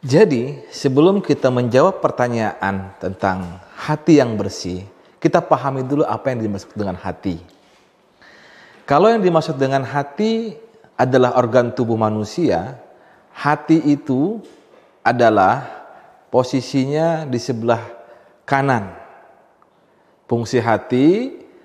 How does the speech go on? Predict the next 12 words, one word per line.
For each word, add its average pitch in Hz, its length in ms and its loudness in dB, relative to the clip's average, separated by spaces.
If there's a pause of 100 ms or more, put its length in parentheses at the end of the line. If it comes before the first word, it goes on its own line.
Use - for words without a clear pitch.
(240)
adalah 98 560 -2 (560)
menyaring 143 720 2
racun-racun 147 960 0
dari 127 160 2
dalam 131 320 0
darah. 139 320 -4 (800)
Jadi 104 160 -2
kita 127 320 0
yang 110 160 2
sudah 110 240 -2
dewasa 107 400 2
ini 107 440 -4